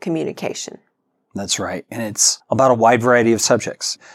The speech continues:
Speaker 2: There's no prescription for this because life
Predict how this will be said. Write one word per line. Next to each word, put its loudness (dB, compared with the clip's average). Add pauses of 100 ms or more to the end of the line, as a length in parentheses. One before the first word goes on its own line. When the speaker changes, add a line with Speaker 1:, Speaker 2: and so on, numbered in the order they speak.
(100)
Speaker 2:
There's 2
no 4
prescription 0
for -6
this -4
because -4
life 0